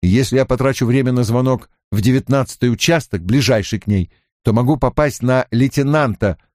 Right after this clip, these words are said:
предпочитающего дело слову, а могу и не попасть. Ссылаться мне не на что, кроме пропажи ключей.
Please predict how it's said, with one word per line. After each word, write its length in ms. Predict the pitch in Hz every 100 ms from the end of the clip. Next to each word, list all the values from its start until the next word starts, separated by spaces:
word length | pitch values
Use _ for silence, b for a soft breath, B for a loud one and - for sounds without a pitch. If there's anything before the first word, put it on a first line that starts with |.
| _ -
предпочитающего 1000 | 135 - 131 - 127 147 143 - 123 117
дело 380 | 101 143 131 107
слову, 600 | - 120 175 165 95 - _ _
а 100 | 92
могу 280 | 98 110 170
и 40 |
не 100 | 180
попасть. 600 | 220 - 98 95 - _ _ _ _ _ -
Ссылаться 680 | - 151 151 175 160 -
мне 380 | 123 139 139 104 _
не 240 | 120 190
на 100 | 214
что, 200 | 147 -
кроме 320 | 98 123 120 117
пропажи 500 | 120 127 131 107 104
ключей. 540 | 117 123 117 92